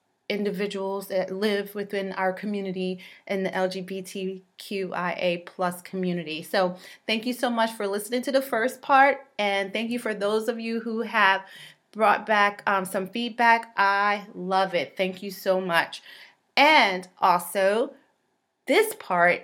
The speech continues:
is actually a little more sexually explicit. So if you have children in the room, maybe you don't wanna blast this one too much. Um, we do talk about some, um, not, not too heavy, but,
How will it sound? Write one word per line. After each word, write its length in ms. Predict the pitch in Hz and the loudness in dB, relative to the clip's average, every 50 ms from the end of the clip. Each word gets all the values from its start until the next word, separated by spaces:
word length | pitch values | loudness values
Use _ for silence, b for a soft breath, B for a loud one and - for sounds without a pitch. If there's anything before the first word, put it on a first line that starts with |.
| - - | -6 -2
is 160 | - 202 202 - | -2 -2 2 6
actually 600 | - 202 208 202 - - 320 320 349 339 320 - - | 6 6 6 4 0 -4 -2 0 0 0 0 0 0
a 260 | 277 285 285 277 262 254 - - - | 0 0 0 0 -4 -10 -14 -16 -8
little 400 | 240 247 285 311 339 339 349 330 - | -2 0 0 0 0 -2 -4 -4 -4
more 400 | 302 269 269 269 262 269 277 285 | 0 2 4 4 6 6 4 4
sexually 640 | 277 - - 226 202 202 - - 277 285 294 302 - - | 2 0 -2 -2 -2 -2 -4 -6 -6 -6 -6 -8 -4 -2
explicit. 840 | - 190 - - - - - 214 190 180 185 - 254 262 302 285 277 | -2 -2 -2 -6 -10 -10 -2 0 0 0 0 2 2 4 4 2 0
So 680 | - - - - 320 320 311 247 202 190 196 220 220 B B B B B B _ _ | -6 -10 -2 2 4 6 6 8 6 6 4 2 0 B B B B B B _ _
if 460 | - 214 220 220 220 220 220 220 - | -2 0 2 2 2 0 -2 -4 -8
you 200 | - 220 226 233 | -10 -8 -6 -2
have 260 | 208 226 214 208 208 - | 0 2 2 2 2 0
children 380 | - - 320 320 311 330 330 | -4 -2 -2 -2 -2 -4 -4
in 80 | 330 330 | -4 -4
the 120 | 320 311 | -4 -2
room, 600 | 311 311 320 311 311 302 302 294 294 277 - 220 214 | -2 0 2 2 2 2 2 -2 -4 -6 -6 -6 -6
maybe 220 | 208 208 208 220 | -4 -4 -4 -4
you 60 | 220 | -4
don't 160 | 220 214 208 | -4 -2 -2
wanna 160 | 220 214 214 208 | -2 -2 -4 -6
blast 440 | 214 226 226 233 233 240 240 - | -2 2 6 6 6 6 4 2
this 220 | - 269 262 - - | -4 -6 -6 -4 -4
one 340 | 262 262 254 254 254 262 262 | -4 -2 -2 0 -2 -2 -2
too 240 | - - 269 247 | -4 -4 -4 -2
much. 520 | 240 247 247 254 247 247 247 240 - - - _ - | -2 -2 0 0 0 0 0 -2 -6 -10 -10 _ -4
Um, 320 | 208 196 190 190 190 196 | -4 -2 -2 -4 -4 -6
we 160 | 196 208 208 | -6 -6 -6
do 260 | 196 208 214 214 214 220 | -6 -6 -6 -6 -6 -4
talk 320 | - 233 208 208 208 - | 0 2 2 2 2 -2
about 360 | 190 202 196 190 190 190 - | -2 0 0 2 0 -2 -2
some, 340 | - 190 196 196 196 190 196 B B B B B B B B B - | -2 0 0 0 -2 -4 -8 B B B B B B B B B -4
um, 380 | - 220 208 202 190 190 180 185 | -2 -2 0 -2 -2 -4 -6 0
not, 260 | - 254 254 - - | 2 2 2 2 6
not 280 | 277 311 330 - - - | 8 8 8 8 6 2
too 240 | - 269 254 254 240 | -2 0 0 0 0
heavy, 460 | 220 240 226 214 214 226 220 220 220 | 4 4 4 4 4 2 -2 -4 -4
but, 520 | 180 180 196 196 190 190 190 185 185 185 | -2 2 4 6 6 6 6 4 2 -2